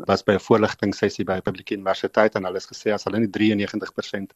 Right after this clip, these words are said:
vir spesifiek ingenieurs wees, dan hoef hulle nie eers aansoek te doen nie. En dan vat ons daai mense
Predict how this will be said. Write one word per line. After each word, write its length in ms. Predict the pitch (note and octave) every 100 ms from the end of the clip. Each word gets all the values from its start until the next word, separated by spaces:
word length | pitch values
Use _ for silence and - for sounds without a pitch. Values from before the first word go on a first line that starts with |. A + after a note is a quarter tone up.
| -
vir 160 | G#2 F#2
spesifiek 540 | - - - - A2+
ingenieurs 520 | F#2+ - F2+ G2+ A2+ -
wees, 140 | F#2
dan 140 | G2 F#2+
hoef 180 | F#2+
hulle 140 | G#2+ G#2+
nie 100 | G2+
eers 160 | F#2
aansoek 360 | - G#2 - -
te 100 | A#2+
doen 120 | B2+
nie. 140 | C#3 D#3+ _ _ - - -
En 80 |
dan 140 | A2+ -
vat 180 | D#3+ G#3+
ons 140 | F#3+
daai 200 | G2+ G2+
mense 600 | G2 F#2+ G#2 G#2+ G2